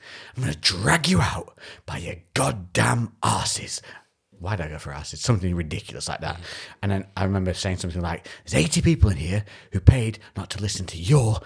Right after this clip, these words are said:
Speaker 1: stupid faces."
Speaker 2: Mm.
Speaker 1: And as I said it, I realised there were eight of them.
Speaker 2: Yeah.
Speaker 1: I was like, "Oh no." <laughs> And I, then I just thought, "Well, in for a penny.
Speaker 2: Yeah.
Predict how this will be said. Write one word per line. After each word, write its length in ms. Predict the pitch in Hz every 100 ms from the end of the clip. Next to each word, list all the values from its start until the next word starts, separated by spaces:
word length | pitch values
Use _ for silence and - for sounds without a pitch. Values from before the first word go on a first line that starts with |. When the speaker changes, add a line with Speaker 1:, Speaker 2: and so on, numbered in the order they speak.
| -
Speaker 1:
stupid 480 | - - 92 -
faces." 580 | - 104 - - 90 - - -
Speaker 2:
Mm. 80 | 98 87 - - _ _ -
Speaker 1:
And 120 | 90 107
as 140 | 117
I 40 |
said 220 | 123 143 85
it, 220 | - - - -
I 80 | 69
realised 440 | 73 110 127 131
there 80 | 147
were 120 | 139 -
eight 300 | 120 104 85
of 160 | 73
them. 140 | - - - - - _ _ _ _
Speaker 2:
Yeah. 160 | 135 - - -
Speaker 1:
I 80 | 82
was 100 | -
like, 300 | 73 - - _ _ _ _ - -
"Oh 300 | - 117 139
no." 400 | 180 185 101 - -
<laughs> 60 | - - - - - - - _ - - - - -
And 280 | 107 101 104
I, 100 | 104
then 300 | 101 104 101
I 80 | 101
just 240 | 95 101
thought, 260 | - 92 95
"Well, 280 | 104 104 - _ _ -
in 120 | 87
for 100 | 82
a 40 | 71
penny. 360 | 82 104 - _ _ -
Speaker 2:
Yeah. 220 | 101